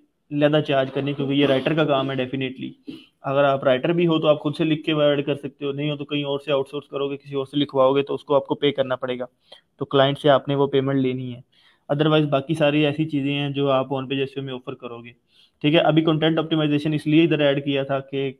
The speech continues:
website के ऊपर कुछ content हम लोग ऐड करेंगे, then ही उसकी एसईओ करेंगे। तो content optimization में हम लोगों ने क्या करना है जी? अच्छा, उससे पहले एक चीज़ मैं आपको बता दूं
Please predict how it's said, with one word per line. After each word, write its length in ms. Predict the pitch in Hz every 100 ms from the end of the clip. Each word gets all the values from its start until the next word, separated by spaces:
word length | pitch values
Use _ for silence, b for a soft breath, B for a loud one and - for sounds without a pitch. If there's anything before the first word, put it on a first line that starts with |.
| 135
website 260 | 127 139
के 60 | 143
ऊपर 180 | 139 127
कुछ 200 | 143 -
content 440 | 139 135 139 135
हम 120 | 131 131
लोग 160 | 135 -
ऐड 240 | 131 139
करेंगे, 380 | - 139 156 156
then 200 | 139 147
ही 100 | 160
उसकी 220 | 156 151
एसईओ 240 | 143 147 139
करेंगे। 320 | 135 147 143 - B B B B B B -
तो 320 | 147 147 143 147
content 340 | 156 156 185
optimization 520 | 180 185 180 170 170 175
में 100 | 170
हम 100 | 156
लोगों 180 | 160
ने 100 | 165 151
क्या 160 | 156
करना 240 | 156 139 135
है 100 | 135
जी? 160 | 135 147 _ _ _ _ _ _ _ _ - _
अच्छा, 240 | 143 139 123
उससे 240 | - 190
पहले 200 | 214 220
एक 100 | 208 214
चीज़ 140 | 214
मैं 80 | 208
आपको 180 | 196 202
बता 300 | 175 139 139
दूं 260 | 156 160